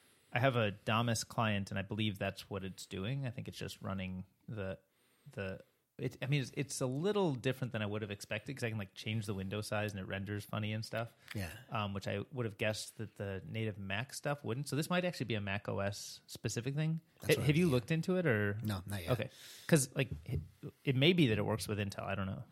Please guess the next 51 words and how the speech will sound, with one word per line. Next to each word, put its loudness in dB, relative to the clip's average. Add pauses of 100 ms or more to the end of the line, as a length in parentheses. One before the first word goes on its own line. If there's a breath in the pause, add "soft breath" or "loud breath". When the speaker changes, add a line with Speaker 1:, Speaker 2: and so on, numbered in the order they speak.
(380 loud breath)
Speaker 1:
You 4
Speaker 2:
No, 12
Speaker 1:
sure 12
that 8
it 8
Speaker 2:
no, 12
I, 12
Speaker 1:
doesn't? 8
Speaker 2:
I, 12
I've 8
definitely 4
tried 4
Speaker 1:
Okay. 6
Speaker 2:
Damus. 0
Yeah, -2
yeah, -2
and -12
it -6
says -2
not -6
compatible. 0
Speaker 1:
Okay, -2 (100)
got -2
it. -10 (120)
Speaker 2:
So. -6 (260)
Speaker 1:
Um, -4 (360)
so 0
yeah, 8
I 6
don't 6
know 6
the, 4
the -2
details. 0
I 4
use 4
Damus 2
on -2 (140)
my 6
M 2
one 6
all 2
the 0
time, -4 (260)
and -4
Speaker 2:
Yeah. -2
Speaker 1:
it -8
seems -8
to -8
be -8
fine. -8